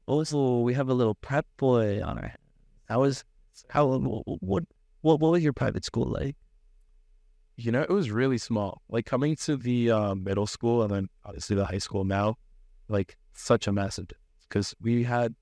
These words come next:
Speaker 2: three floors, and we literally had all the way from kindergarten to eighth grade in that building.
Speaker 1: Damn.
Speaker 2: A small building, only three floors, and I don't know.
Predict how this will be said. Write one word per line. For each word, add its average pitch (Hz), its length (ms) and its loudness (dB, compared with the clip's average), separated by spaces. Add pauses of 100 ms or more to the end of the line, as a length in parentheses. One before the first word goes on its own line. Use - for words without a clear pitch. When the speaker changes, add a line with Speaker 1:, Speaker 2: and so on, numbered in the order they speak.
Speaker 2:
three 120 220 0
floors, 110 500 -2 (680)
and 104 520 -2 (120)
we 107 140 0
literally 127 360 0
had 113 320 0
all 110 200 -4
the 127 80 -4
way 131 160 0
from 107 480 -2 (220)
kindergarten 127 640 2
to - 260 -4
eighth 107 280 -2
grade 107 400 2
in 113 160 0
that 101 200 0
building. 117 440 0 (400)
Speaker 1:
Damn. 123 280 -10 (280)
Speaker 2:
A 101 80 -2
small 113 400 2
building, 104 420 2 (440)
only 104 200 0
three 110 220 0
floors, 98 500 -2
and 95 220 -14 (300)
I 123 60 -2
don't 151 120 2
know. 107 160 0